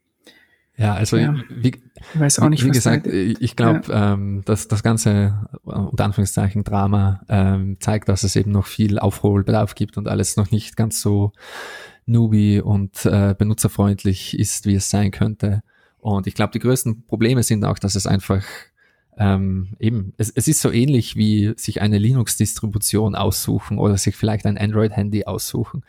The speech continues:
Speaker 1: Beim iPhone ist das ganz einfach, es gibt mehr oder weniger nur eins oder zwei. <laughs> Und da gibt's halt hundert verschiedene Lösungen und, ähm,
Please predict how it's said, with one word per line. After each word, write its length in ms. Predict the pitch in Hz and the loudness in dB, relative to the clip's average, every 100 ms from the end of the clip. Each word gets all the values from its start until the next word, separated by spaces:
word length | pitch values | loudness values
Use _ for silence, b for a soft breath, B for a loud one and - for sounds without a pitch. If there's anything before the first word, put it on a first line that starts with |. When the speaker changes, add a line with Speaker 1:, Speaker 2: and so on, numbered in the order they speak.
| B B | B B
Speaker 1:
Beim 120 | - | 0
iPhone 280 | 117 - 113 | 2 2 0
ist 100 | 110 | 0
das 120 | 110 | 0
ganz 120 | 110 | 0
einfach, 300 | 107 110 113 | 0 2 0
es 140 | 104 - | 0 -4
gibt 240 | 113 - | -6 -6
mehr 120 | - | -6
oder 100 | 104 | -4
weniger 280 | 107 110 110 | -2 -2 0
nur 140 | 107 107 | 0 0
eins 280 | 104 107 | -2 -2
oder 140 | 120 110 | 0 -2
zwei. 400 | - 107 110 120 | -2 -2 0 0
<laughs> 1120 | 135 - - 135 - - - 196 226 226 220 120 | 0 0 0 -2 -4 -4 -4 -2 0 2 0 0
Und 460 | 117 110 107 - - | 2 2 2 0 -2
da 80 | 107 | 0
gibt's 220 | 113 - | 0 0
halt 160 | 101 | 0
hundert 220 | 139 143 113 | 2 0 0
verschiedene 680 | 104 120 117 101 101 101 | 0 2 2 2 2 2
Lösungen 600 | 101 104 - 107 107 107 | 2 2 2 -2 -4 -6
und, 560 | - 101 101 101 101 - | -2 0 0 -2 -6 -6
ähm, 560 | - 101 98 98 98 | 0 2 2 0 -4